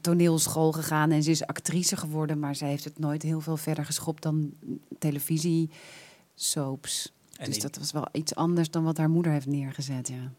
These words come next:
Speaker 2: En in die duizend pagina's die zij over haar moeder schrijft, kom-, komen er wat biografische gegevens uit haar eigen carrière, eh, ook wat mee?
Speaker 1: Heel weinig,
Speaker 2: Ja.
Speaker 1: eigenlijk.
Speaker 2: Oké.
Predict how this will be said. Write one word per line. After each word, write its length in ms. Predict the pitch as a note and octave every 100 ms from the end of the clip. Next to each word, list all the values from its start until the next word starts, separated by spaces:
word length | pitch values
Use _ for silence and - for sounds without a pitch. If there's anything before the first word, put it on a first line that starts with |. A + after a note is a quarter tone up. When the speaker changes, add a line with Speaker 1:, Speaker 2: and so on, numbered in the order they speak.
| -
Speaker 2:
En 120 | A2+
in 80 | G#2+
die 120 | G#2
duizend 400 | A2 A2 - A#2
pagina's 480 | A#2 A2+ - A2 G2+
die 140 | B2
zij 240 | G#2 A2 A2+
over 220 | A2 G#2+
haar 160 | A2
moeder 440 | A2 A#2 B2+ B2+ B2
schrijft, 360 | - B2 B2+
kom-, 240 | - A#2 B2 -
komen 280 | A#2+ A2+ A#2
er 240 | G#2+ G#2+ G#2
wat 220 | G#2+ -
biografische 680 | - A2+ G#2 A#2+ A2+ - G#2+
gegevens 580 | G#2 B2 - A#2 G#2+ A#2
uit 160 | - G#2+
haar 220 | G#2 G#2+
eigen 280 | - D#3 D3+
carrière, 580 | D3+ D3+ D3 C#3+ D3 D3 _
eh, 280 | B2 B2 A2+ -
ook 200 | C3 C3
wat 180 | C3+ B2+
mee? 340 | B2 C#3+ A#3 - _ _ - -
Speaker 1:
Heel 280 | - F3+ A3+
weinig, 520 | D#3+ F3 B3+ E3 C#3+
Speaker 2:
Ja. 160 | A#2 G2
Speaker 1:
eigenlijk. 680 | C#3+ D3 - C#3+ C#3 - - _ - -
Speaker 2:
Oké. 180 | -